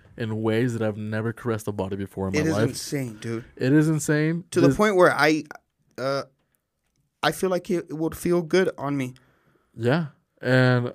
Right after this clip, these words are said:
Speaker 2: He
Speaker 1: if
Speaker 2: might untie some knots.
Speaker 1: Literally.
Speaker 2: Some
Speaker 1: Literally.
Speaker 2: weird knots.
Speaker 1: Mm-hmm. You got a knot
Speaker 2: Because
Speaker 1: in your
Speaker 2: this,
Speaker 1: back?
Speaker 2: this, this man is
Speaker 1: He's, he's a masseuse. He has, uh, magic in his hands.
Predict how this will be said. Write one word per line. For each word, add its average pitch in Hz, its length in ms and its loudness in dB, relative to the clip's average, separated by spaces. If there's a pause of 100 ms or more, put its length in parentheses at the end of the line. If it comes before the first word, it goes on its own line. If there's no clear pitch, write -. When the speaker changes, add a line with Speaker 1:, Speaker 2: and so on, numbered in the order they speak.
Speaker 2:
He 139 80 2
Speaker 1:
if 156 60 2
Speaker 2:
might 165 220 2
untie 151 380 -2
some 139 200 -6
knots. - 420 -8 (1040)
Speaker 1:
Literally. 104 480 -6 (400)
Speaker 2:
Some 151 220 -2
Speaker 1:
Literally. 156 260 8
Speaker 2:
weird 98 100 0
knots. 147 400 0 (240)
Speaker 1:
Mm-hmm. 110 260 -8 (120)
You 131 120 -10
got 113 120 4
a 117 40 -4
knot 120 120 2
Speaker 2:
Because 151 120 4
Speaker 1:
in 120 80 4
your 165 60 2
Speaker 2:
this, - 20 -
Speaker 1:
back? 131 320 6
Speaker 2:
this, 160 240 -2
this 151 260 -2
man 175 300 4
is 120 320 -4 (520)
Speaker 1:
He's, 151 220 6 (580)
he's 135 140 4
a 143 60 4
masseuse. 143 480 -2 (640)
He 139 120 4
has, 131 280 4
uh, 123 240 4
magic 117 460 2
in 110 120 -4
his 110 100 -4
hands. 123 420 -4